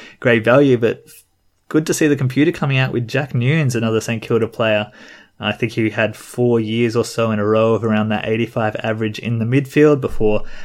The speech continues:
last year he went up forward. I think he also had injury interrupted games there, keeping that average very low. So he's priced around that three hundred mark for somebody who could average,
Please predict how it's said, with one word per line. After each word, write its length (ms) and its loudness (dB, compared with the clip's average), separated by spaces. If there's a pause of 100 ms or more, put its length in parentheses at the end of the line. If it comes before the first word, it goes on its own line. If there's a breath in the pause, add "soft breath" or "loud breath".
(120)
last 380 0
year 160 4
he 160 -4
went 200 0
up 160 -2
forward. 520 4
I 60 2
think 200 -10
he 120 -6
also 260 -4
had 220 -4
injury 480 -2
interrupted 680 -10
games 360 -2
there, 280 0
keeping 360 -6
that 240 -4
average 400 -4
very 300 -2
low. 420 0
So 300 -4 (360 loud breath)
he's 160 0
priced 400 2
around 200 2
that 240 -2
three 280 -2
hundred 360 -2
mark 340 0
for 120 -8
somebody 420 -4
who 120 -8
could 240 -6
average, 480 -6